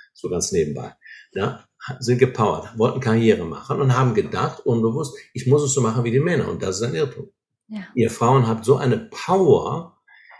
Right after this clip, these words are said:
Speaker 1: in eurem Herzen im Verbund mit weiblichen und männlichen Energien. Ich sag erst weiblich und zweitens männlich. Und wir Männer mit männlichen und weiblichen Energien. Ihr habt so viel Power,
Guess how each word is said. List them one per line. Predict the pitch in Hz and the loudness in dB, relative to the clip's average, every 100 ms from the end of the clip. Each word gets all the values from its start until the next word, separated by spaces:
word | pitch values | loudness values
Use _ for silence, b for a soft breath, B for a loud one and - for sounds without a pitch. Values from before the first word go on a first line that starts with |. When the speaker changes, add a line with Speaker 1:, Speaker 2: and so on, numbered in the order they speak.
| B _ - | B _ -2
Speaker 1:
in | 113 | 0
eurem | 110 104 98 | -2 -2 -6
Herzen | - 156 170 - - 98 175 220 - _ _ _ _ | -4 -4 -2 -2 -2 -2 -4 -6 -10 _ _ _ _
im | 113 | -4
Verbund | 123 110 127 131 | 0 4 6 6
mit | 123 110 - - 107 | 4 4 2 -6 -8
weiblichen | 95 104 127 135 131 107 | 0 0 0 -2 -2 -2
und | 92 92 | -2 -2
männlichen | 90 87 98 - | 0 0 -2 -6
Energien. | - 107 95 98 127 180 403 | 0 2 2 0 -4 -4 -8
Ich | - - | -10 -8
sag | 87 - - | -10 -8 -2
erst | 90 - - | -2 -2 -4
weiblich | 82 85 - 95 | -6 -6 -8 -10
und | 85 87 - _ | -8 -8 -10 _
zweitens | - 85 - - | -8 -6 -6 -6
männlich. | 82 85 139 | -4 -2 0
Und | 113 101 | 0 2
wir | 110 | 2
Männer | 101 95 120 156 - - - | 4 0 0 0 -4 -14 -10
mit | 90 - | -10 -6
männlichen | 92 92 98 - - | -6 -6 -8 -10 -2
und | 143 - | 0 2
weiblichen | 92 98 - 110 82 | 0 -2 -6 -10 -10
Energien. | 80 98 117 | -4 -4 -2
Ihr | 110 | -4
habt | 104 | 0
so | 139 | -2
viel | 165 170 | 0 -2
Power, | 131 104 101 - | -2 -2 -2 -2